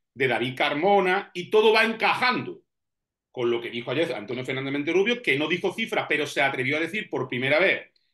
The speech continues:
que va a ser de los más bajos de la segunda división, y hablando en plata,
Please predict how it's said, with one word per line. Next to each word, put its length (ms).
que 80
va 60
a 20
ser 180
de 120
los 180
más 300
bajos 500
de 160
la 100
segunda 380
división, 560
y 140
hablando 340
en 100
plata, 600